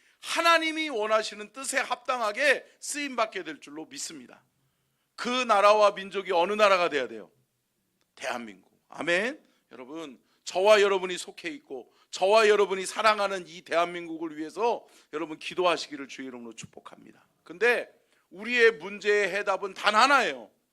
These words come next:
복음으로 돌아가는 거예요. 복음 증거하는 교회, 복음 증거하는 나라와 민족으로 돌아가면 우리가 삽니다.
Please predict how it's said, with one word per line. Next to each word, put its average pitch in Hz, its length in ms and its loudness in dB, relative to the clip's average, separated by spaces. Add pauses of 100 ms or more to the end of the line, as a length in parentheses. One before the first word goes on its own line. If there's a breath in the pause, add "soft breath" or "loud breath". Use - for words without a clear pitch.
(500)
복음으로 127 520 -14
돌아가는 110 460 -20
거예요. 135 160 -20 (1700)
복음 185 480 -6
증거하는 185 680 0
교회, 220 440 2 (440 soft breath)
복음 180 420 -6
증거하는 175 640 -6
나라와 156 480 2
민족으로 170 500 -6
돌아가면 196 720 2 (920)
우리가 120 240 -16
삽니다. - 440 -18